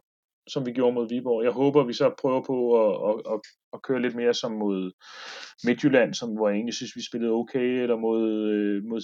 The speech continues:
Silkeborg, hvor vi egentlig også er okay med, selvom at der var lige lovligt åbent, øh, nede bagtil. Øhm, jeg håber, at man forsøger at spille ned lidt mere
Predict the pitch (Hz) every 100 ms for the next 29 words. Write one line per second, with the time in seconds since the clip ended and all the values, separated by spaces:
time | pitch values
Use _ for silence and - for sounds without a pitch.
0 | - - 123 139 143 113 110 107 113 120
1 | 120 113 110 131 131 - 127 147 147 120
2 | 113 117 151 156 - 120 113 117 110 110
3 | 123 123 117 123 127 95 120 139 143 -
4 | 123 117 117 127 123 127 - 123 _ -
5 | - - - _ 127 110 101 92 90 87
6 | 92 _ - 127 143 156 160 127 120 120
7 | 117 104 - 117 127 92 117 - 107 123
8 | 117 113 - 117 104 104